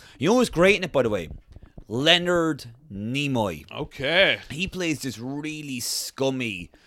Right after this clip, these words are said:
Speaker 1: psychiatrist in it. And I think he's also a bit in the movie as a little bit anti-psychiatrist in it.
Speaker 2: Okay.
Speaker 1: 'Cause I mentioned before, Donald Sutherland's, like, the nerdy character, and he's like, "Oh, we gotta follow the rules."
Speaker 2: Yeah.
Speaker 1: And the whole time as well, he's like, "Oh, we'll call the police."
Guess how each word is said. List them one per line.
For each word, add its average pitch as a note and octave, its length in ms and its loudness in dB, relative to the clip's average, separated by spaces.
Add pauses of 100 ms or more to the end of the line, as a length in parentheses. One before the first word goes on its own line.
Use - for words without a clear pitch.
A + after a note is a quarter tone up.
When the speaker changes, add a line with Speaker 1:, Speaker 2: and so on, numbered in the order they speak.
(140)
Speaker 1:
psychiatrist A#2+ 960 -2
in F#2 80 -2
it. F2 160 -8 (400)
And C3 60 0
I C#3 100 0
think G#3 180 -4
he's F3 100 -6
also A3+ 300 2
a A#3+ 40 -6
bit A3+ 160 4
in E3+ 60 -8
the E3 80 -4
movie C3 720 -2
as G#2+ 120 -10
a A#2+ 60 -4
little F3 300 -2
bit D#3 320 -2
anti-psychiatrist C#3 1600 -4
in F#3 120 -4
it. G3 140 -4
Speaker 2:
Okay. A2+ 460 -4 (160)
Speaker 1:
'Cause D3+ 140 0
I F3 260 2
mentioned G3+ 280 -2
before, F3+ 140 4
Donald D#3+ 300 2
Sutherland's, C#3 360 -4
like, A2 100 -6
the A2 80 -4
nerdy B2 480 0
character, G2+ 500 0
and F#2+ 80 -4
he's G#2+ 140 -6
like, G#2 160 -4 (260)
"Oh, B3+ 280 4
we B3+ 100 2
gotta B3+ 260 4
follow F#3+ 340 4
the F3+ 100 0
rules." E3+ 640 2
Speaker 2:
Yeah. A2+ 340 -2
Speaker 1:
And C#3 100 -4
the D3+ 60 -4
whole G3 200 6
time G3 200 -2
as C#3+ 100 -4
well, D#3+ 200 4
he's C3+ 240 -6
like, A#2+ 220 0 (460)
"Oh, C3 100 0
we'll D#3 120 -2
call G#3+ 220 8
the F3+ 80 4
police." - 560 -6